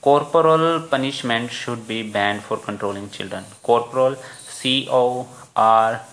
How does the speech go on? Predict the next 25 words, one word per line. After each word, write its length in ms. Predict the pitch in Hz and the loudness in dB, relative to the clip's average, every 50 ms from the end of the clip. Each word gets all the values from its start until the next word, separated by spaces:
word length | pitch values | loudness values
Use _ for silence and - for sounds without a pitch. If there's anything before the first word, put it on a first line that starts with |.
| - _ - | -20 _ -8
P 240 | 120 120 123 120 - | -6 -6 -6 -6 -4
O 440 | - 113 113 113 113 110 113 - - - - | -2 0 0 2 0 -2 -4 -8 -10 -2 0
R 440 | 104 107 104 107 104 104 104 110 - - - - _ _ _ _ - | 2 4 4 2 2 -2 -4 -6 -10 -16 -20 -20 _ _ _ _ -6
A 200 | 107 104 101 - | -6 -4 -2 -2
L, 240 | 101 98 98 98 98 - | -2 -2 -2 -4 -10 -4
corporal 600 | - - 113 117 117 - - 123 120 120 120 120 120 | 0 2 2 2 0 -2 -2 -2 0 0 -2 -4 -6
punishment 540 | - - 107 107 104 - - 123 117 117 117 | -6 -6 -4 -4 -6 -6 -6 -6 -6 -6 -6
should 300 | - - - 147 147 139 | -8 -8 -8 -8 -6 -6
be 100 | 160 156 | -8 -6
banned 400 | 135 123 117 110 110 113 117 - | -4 -4 -4 -4 -6 -8 -8 -10
for 220 | - - 110 107 | -6 -6 -6 -4
controlling 480 | 107 - 107 104 101 104 101 107 104 - | -4 -6 -6 -4 -6 -6 -6 -8 -10 -10
children. 340 | - 107 98 - - - - - - - - - - _ _ _ _ _ _ _ _ _ _ _ _ _ _ _ _ _ _ _ _ - | -8 -8 -8 -10 -12 -14 -16 -18 -20 -20 -20 -20 -20 _ _ _ _ _ _ _ _ _ _ _ _ _ _ _ _ _ _ _ _ -8
Do 100 | 123 135 | -6 -6
you 60 | 143 | -6
think 320 | 139 - 156 151 147 151 143 | -4 -4 -2 -2 -2 -4 -4
some 240 | - - 131 131 | -2 -2 -2 0
new 120 | 135 131 131 | 0 -2 -2
method 320 | 131 123 123 - 135 127 | 0 -2 -2 -2 -4 -4
should 140 | - 127 120 | -6 -6 -8
be 80 | 127 120 | -8 -8
used 260 | 113 113 117 117 127 | -8 -8 -8 -8 -8
in 100 | 120 117 | -8 -8
teaching 300 | - 113 104 120 127 127 | -10 -10 -10 -10 -10 -10
children? 360 | - - 123 120 120 123 | -8 -10 -8 -8 -8 -8